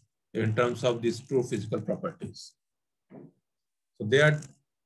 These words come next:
they are, they have been developed by some scientists based on different experiments. They have, uh, fixed certain value.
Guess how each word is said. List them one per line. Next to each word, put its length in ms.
they 260
are, 220
they 500
have 180
been 160
developed 360
by 140
some 240
scientists 720
based 280
on 260
different 380
experiments. 800
They 260
have, 340
uh, 500
fixed 420
certain 440
value. 480